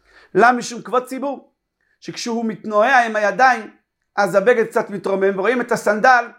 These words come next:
שמלוכלך בטיט. אמר רב אשי, "לא, זה לא ראיה. התם שמא נפסקה לו רצועה בסנדלו, והדר הזיל למקטרי", ילך לקשור את זה, ובינתיים החברים שלו יעלו לדוכן והוא לא,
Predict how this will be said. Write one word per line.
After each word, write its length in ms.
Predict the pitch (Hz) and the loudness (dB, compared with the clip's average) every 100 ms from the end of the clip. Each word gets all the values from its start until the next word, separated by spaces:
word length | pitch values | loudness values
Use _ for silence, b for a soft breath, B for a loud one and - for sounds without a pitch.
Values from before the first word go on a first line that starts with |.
| _ | _
שמלוכלך 540 | - 208 214 214 262 220 | -14 -10 -8 -2 -2 -2
בטיט. 440 | 254 294 294 _ _ _ _ _ _ _ _ _ 165 | -10 -10 -12 _ _ _ _ _ _ _ _ _ -2
אמר 160 | 254 240 | 2 4
רב 120 | 240 | 2
אשי, 300 | 226 - 185 | 0 -4 -8
"לא, 120 | 170 | -6
זה 140 | 147 | -6
לא 180 | 180 160 | -4 -4
ראיה. 240 | 147 131 - _ _ _ | -6 -8 -16 _ _ _
התם 340 | 220 262 214 185 | -4 -2 -2 0
שמא 240 | 226 220 | 0 2
נפסקה 480 | 190 - 160 196 196 | -2 -4 -2 2 4
לו 160 | 185 | 4
רצועה 320 | 165 165 175 190 | 0 0 2 2
בסנדלו, 560 | 165 175 156 147 131 - b b b - | 2 -2 0 0 -4 -10 b b b 0
והדר 460 | 208 214 196 247 | 4 4 6 6
הזיל 280 | 220 185 226 | 4 0 -6
למקטרי", 420 | 220 220 - 175 | -6 -6 -8 -4
ילך 200 | 170 196 | -4 -4
לקשור 380 | 175 170 190 156 | -8 -8 -6 -6
את 80 | 143 | -8
זה, 100 | 147 | -10
ובינתיים 460 | 156 165 175 233 220 | -6 -6 2 2 2
החברים 380 | 202 196 208 220 | 0 -2 -4 -6
שלו 200 | 202 185 | -4 -2
יעלו 200 | 190 220 | -2 -2
לדוכן 460 | 196 170 202 202 | -4 -2 -2 -2
והוא 180 | 165 196 | -2 -2
לא, 140 | 165 | -2